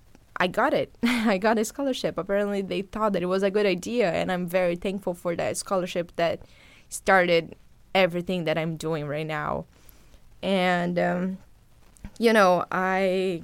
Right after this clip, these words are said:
got into contact with the podcast professor at csun, who is now my boss. <laughs> And, uh, you know,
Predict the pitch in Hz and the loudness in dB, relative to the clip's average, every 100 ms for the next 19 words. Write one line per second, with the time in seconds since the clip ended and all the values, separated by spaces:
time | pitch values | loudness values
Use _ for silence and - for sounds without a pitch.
0 | - 196 175 180 190 196 - - 190 175 | -4 -2 0 -2 -4 -4 -8 -2 0 0
1 | 175 180 170 - 175 180 180 - 165 170 | -2 -4 -4 -8 -4 -4 -4 -6 -2 0
2 | 165 - - 175 - 196 - 240 208 185 | -2 -6 -6 -4 -4 -6 -6 -4 -2 -2
3 | 190 196 190 190 - 165 170 - 165 175 | -2 0 2 2 -2 -6 -6 -10 -8 -6
4 | 185 185 185 196 - - - - - - | -6 -6 -8 -10 -18 -20 -20 -20 -20 -2
5 | 214 240 240 214 247 330 165 147 151 202 | 2 2 0 -2 -2 -2 -2 -2 -2 -4
6 | - 349 339 - 311 254 269 - - - | -6 -4 -4 -2 2 2 0 -10 -18 -16
7 | - 233 240 233 233 226 247 247 247 262 | -6 0 4 4 4 4 6 6 4 0
8 | - - - - 302 359 302 277 - | -14 -20 -20 -8 -4 -2 0 2 2